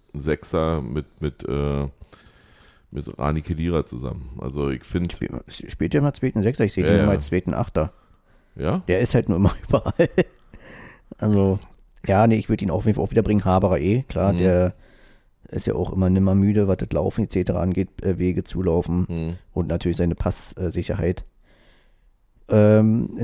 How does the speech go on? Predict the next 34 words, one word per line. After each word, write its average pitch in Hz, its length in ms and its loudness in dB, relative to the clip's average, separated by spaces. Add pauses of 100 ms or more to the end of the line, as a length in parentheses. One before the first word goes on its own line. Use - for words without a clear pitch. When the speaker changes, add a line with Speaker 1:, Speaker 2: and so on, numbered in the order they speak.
(100)
Speaker 2:
gespannt 120 400 2
bin 139 100 2
ich 139 60 2
natürlich 120 280 2
auch 113 60 2
wieder, 101 640 6
äh, - 200 -8
bei 92 120 2
der 92 180 4
Rechtsverteidigerposition, 123 880 -2
ob - 140 -4
man 92 80 0
nochmal - 220 -2
auf 139 160 -4
Trimi 110 300 0
setzt 120 240 -2
oder 90 380 2 (420)
Speaker 1:
Also 82 220 0
ein 90 160 2
vier, 131 300 4
vier - 280 -2
drei 104 220 4
drei 90 340 2
würde 113 160 -2
mir 95 240 0
gut 101 300 -8
gefallen, 110 520 0
weil, 95 360 4 (440)
okay, - 360 -2
das 78 100 0
ist 76 120 -4
natürlich 85 360 0
fehleranfällig, 110 800 -2 (120)
Speaker 2:
Hm. 98 320 2